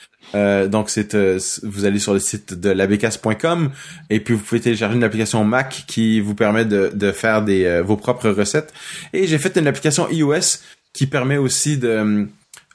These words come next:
Euh, de se brancher sur votre, euh, votre site de recettes local.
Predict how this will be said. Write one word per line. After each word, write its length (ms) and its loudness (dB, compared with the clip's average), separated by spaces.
Euh, 500 2
de 140 -2
se 120 0
brancher 460 0
sur 180 -2
votre, 320 -2
euh, 320 0
votre 440 0
site 260 -2
de 80 -2
recettes 460 0
local. 720 0